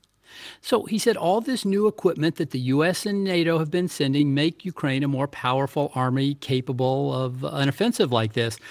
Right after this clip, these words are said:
But he was, uh, also willing to point out Ukraine's disadvantages. He said, "Ukraine has lost many of its best, most experienced fighters.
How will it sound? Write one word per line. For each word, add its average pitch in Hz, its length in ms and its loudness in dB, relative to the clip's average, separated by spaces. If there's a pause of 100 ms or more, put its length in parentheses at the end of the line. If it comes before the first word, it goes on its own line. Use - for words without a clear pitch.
(280)
But 269 160 6
he 247 100 4
was, 226 400 0
uh, - 440 -8
also 220 380 4
willing 196 280 4
to 185 80 0
point 175 280 0
out 165 240 2
Ukraine's 151 480 0
disadvantages. 117 1080 0
He 147 100 0
said, 143 280 0
"Ukraine 147 440 2
has 135 180 0
lost 127 560 0
many 135 240 2
of 123 80 0
its 117 140 -4
best, 117 560 -2
most 135 280 -2
experienced 139 720 -2
fighters. 160 560 0